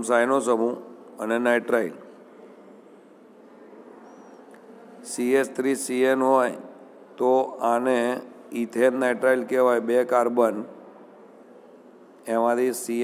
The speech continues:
એન અંદર consider કર્યો એટલે ethane નાઇટ્રાઇલ.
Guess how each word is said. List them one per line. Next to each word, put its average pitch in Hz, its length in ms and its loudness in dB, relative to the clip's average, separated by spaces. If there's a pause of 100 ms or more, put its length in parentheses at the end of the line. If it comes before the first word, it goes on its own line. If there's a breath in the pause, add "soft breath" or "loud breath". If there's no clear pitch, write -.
એન 123 140 -2
અંદર 120 280 -4
consider 120 580 -2
કર્યો 127 300 2 (1400)
એટલે 113 280 -2
ethane 123 500 0 (320)
નાઇટ્રાઇલ. 113 500 -4